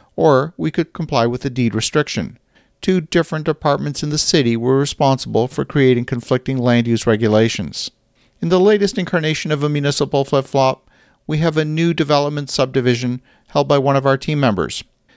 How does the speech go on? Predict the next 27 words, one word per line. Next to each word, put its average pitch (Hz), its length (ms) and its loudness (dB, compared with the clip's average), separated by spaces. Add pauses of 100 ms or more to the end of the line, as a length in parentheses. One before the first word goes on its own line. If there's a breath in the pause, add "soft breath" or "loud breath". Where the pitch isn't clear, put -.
(160 soft breath)
There's 123 180 0
a 113 80 -2
signed 113 320 0
development 110 480 0
agreement, 143 480 -2 (480 soft breath)
but 143 140 0
in 143 80 -2
the 139 60 -4
past 165 340 -6
three 175 140 0
months, 151 300 0
the 151 120 -2
city 143 360 0
has 143 120 -2
changed 127 420 -2
their 143 140 2
zoning 123 400 2
code 123 360 0
and 135 140 -2
eliminated 131 720 2
the 131 180 -4
R 120 200 0
four 131 260 2
zoning 107 380 2
from 98 180 -4
their 95 140 2
code. 110 460 2